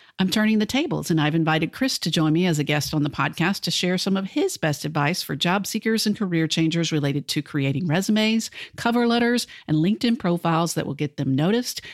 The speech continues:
and also help them to connect with their dream jobs. We also talk about how to overcome some of the challenges that we all are facing with building new professional relationships in an increasingly hybrid or remote work environment.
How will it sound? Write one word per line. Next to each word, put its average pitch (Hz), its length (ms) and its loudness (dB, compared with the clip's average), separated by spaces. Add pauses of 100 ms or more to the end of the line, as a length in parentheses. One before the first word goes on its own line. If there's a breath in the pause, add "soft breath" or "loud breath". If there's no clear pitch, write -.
and 170 120 2
also 226 280 0
help 156 240 2
them 180 160 2
to - 100 -6
connect 156 360 -2
with 170 140 -4
their 165 160 0
dream 151 280 2
jobs. - 420 -6 (760 loud breath)
We 220 120 2
also 240 260 2
talk 226 300 0
about 220 220 0
how 185 120 2
to 185 140 0
overcome 180 460 0
some 175 180 2
of 180 60 2
the 180 80 -2
challenges 170 640 -2
that 151 100 -6
we 151 140 -2
all 196 260 0
are 156 80 -2
facing 156 420 -2
with 156 160 -2
building 202 340 2
new 190 180 2
professional 214 540 -2
relationships 185 720 -2
in 160 100 2
an 156 60 2
increasingly 196 680 0
hybrid 170 460 0 (240 loud breath)
or 160 80 0
remote 151 380 0
work 147 260 -4
environment. 131 460 -2